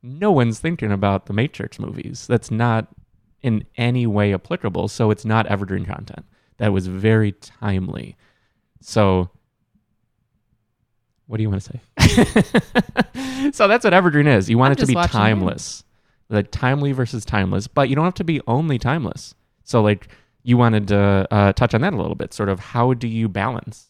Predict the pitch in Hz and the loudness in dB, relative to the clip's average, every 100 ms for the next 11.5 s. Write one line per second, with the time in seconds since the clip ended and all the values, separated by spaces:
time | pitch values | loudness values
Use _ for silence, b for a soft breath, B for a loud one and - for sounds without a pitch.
0 | _ 104 95 92 92 87 - - - 92 | _ -8 -4 -2 -4 -6 -8 -12 -4 -2
1 | 90 - - 95 92 - - - - - | -2 -8 -2 -2 -2 -8 -12 -14 -14 -20
2 | _ - 190 165 185 226 175 160 156 - | _ -4 -4 -2 -2 0 0 -4 -8 -6
3 | 156 151 - 196 160 - 160 151 151 - | -8 -8 -6 -6 -6 -6 -6 -6 -8 -20
4 | _ _ 175 175 160 - - 202 180 156 | _ _ -8 -4 -4 -6 -4 -2 -2 -4
5 | - 156 156 156 156 160 156 151 - - | -4 -4 -4 -4 -4 -4 -6 -8 -12 -12
6 | 160 165 - 214 - 165 - - 185 - | -6 -6 -4 -8 -6 -10 -10 -12 -12 -8
7 | 170 156 143 _ _ _ 170 151 160 - | -10 -10 -16 _ _ _ -8 -8 -10 -16
8 | - - 160 156 170 170 160 170 196 214 | -18 -10 -6 -4 -4 -4 -6 -8 -8 -8
9 | - - 175 175 180 165 170 202 160 160 | -14 -10 -8 -6 -6 -6 -4 -4 -4 -6
10 | 156 - 156 165 175 165 151 143 147 143 | -8 -10 -12 -10 -12 -14 -12 -10 -10 -10
11 | 143 147 160 254 - | -14 -20 -20 -20 -20